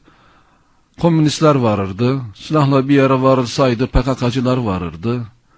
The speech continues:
Nereye vardılar? Silah girdiği zaman işin içerisine zulümler çoğalıyor.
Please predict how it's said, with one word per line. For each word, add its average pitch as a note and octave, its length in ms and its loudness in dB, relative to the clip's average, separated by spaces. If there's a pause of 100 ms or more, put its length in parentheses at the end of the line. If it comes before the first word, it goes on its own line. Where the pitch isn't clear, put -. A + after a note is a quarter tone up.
(200)
Nereye E3 340 2
vardılar? A2+ 760 -4 (420)
Silah E3 380 0
girdiği E3+ 300 0
zaman C#3 300 4
işin C3 280 2
içerisine A#2+ 540 -2
zulümler C3 540 2
çoğalıyor. G#2+ 720 -2